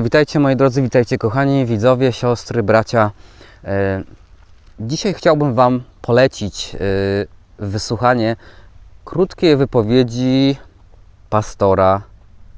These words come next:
Chojeckiego. Tak, właśnie tego pastora, który tak dużo, e, złych, a raczej nieprawdziwych rzeczy mówi na temat Słowa Bożego, tego, który siedzi pod choinką, tego, który nie święci szabatu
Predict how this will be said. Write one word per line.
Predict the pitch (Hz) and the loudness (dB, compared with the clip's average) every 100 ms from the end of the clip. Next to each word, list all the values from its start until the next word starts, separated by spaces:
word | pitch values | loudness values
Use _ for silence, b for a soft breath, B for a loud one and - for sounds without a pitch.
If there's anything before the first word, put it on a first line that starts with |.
| - | -18
Chojeckiego. | - 101 123 - 82 78 80 - - - b b b - - - - - | -4 -2 -2 -6 -8 -6 -8 -12 -20 -20 b b b -20 -20 -20 -20 -6
Tak, | 117 120 120 | 0 2 2
właśnie | 107 104 110 113 | 4 2 2 -2
tego | 120 110 107 | 0 2 2
pastora, | 101 - 123 139 131 | 0 0 2 2 0
który | - 107 110 107 - | -2 0 0 0 2
tak | 104 107 | 2 2
dużo, | 92 107 110 110 110 110 B B B | -2 -4 0 2 2 2 B B B
e, | 104 104 101 | -2 0 0
złych, | 95 104 123 - - - - - | -2 -2 0 -2 -6 -10 -12 -4
a | 98 | 0
raczej | 107 104 104 | 2 0 0
nieprawdziwych | 117 - 131 117 135 131 110 | 0 2 2 2 0 2 2
rzeczy | 95 120 - 120 | 2 0 0 -2
mówi | 107 104 107 | 0 0 -2
na | 101 | -2
temat | 98 95 90 | -2 -4 -4
Słowa | - 117 123 | -2 0 2
Bożego, | 120 110 120 113 120 123 B B B - | 2 2 2 4 2 2 B B B -2
tego, | 104 113 117 | 0 2 0
który | - - 104 107 107 104 | 0 -4 -2 2 2 2
siedzi | 113 95 98 | -2 -2 0
pod | - - | -2 -2
choinką, | 107 104 113 107 120 117 | 0 0 0 0 0 0
tego, | 107 107 113 | 0 0 0
który | - 113 104 | -2 -4 -2
nie | 98 | -4
święci | - 98 92 98 | -6 -8 -6 -6
szabatu | - 101 113 - 107 | -2 2 2 0 -4